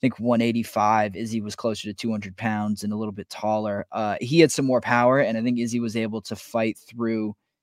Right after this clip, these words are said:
some tackles in a way that Jordan might not be able to. Jordan just finds holes and t-, and makes the most of 'em, um, with his speed. Uh, Thrash is, Thrash is another guy, uses his speed very well. That'll be a big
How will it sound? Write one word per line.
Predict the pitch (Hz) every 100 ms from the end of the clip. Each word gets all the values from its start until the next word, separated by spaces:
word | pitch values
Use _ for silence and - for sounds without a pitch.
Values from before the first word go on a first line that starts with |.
| _ _ -
some | - 123
tackles | 120 113 131 131 -
in | -
a | 131
way | 117 113
that | 104
Jordan | - 113 113
might | 113
not | 107 110
be | - 104
able | 107 113
to. | 113 131 131 - _ _
Jordan | - 151 139
just | 123 -
finds | 123 117 117
holes | 113 113 117
and | 113
t-, | 120 117
and | 117
makes | 110 107
the | -
most | 104 98 -
of | 95
'em, | 90 104 _ -
um, | 104 98 101
with | 104
his | 101
speed. | - - 110 98 98 - _ _ _ _ _
Uh, | 120 120
Thrash | 113 139 131 131 -
is, | 120 113 - - -
Thrash | - -
is |
another | 123 117 117
guy, | 113
uses | 117 117 110 107
his | 120
speed | - 123 110
very | 117 113
well. | 110 110
That'll | 104 117
be | 107 113
a |
big | 101 110 110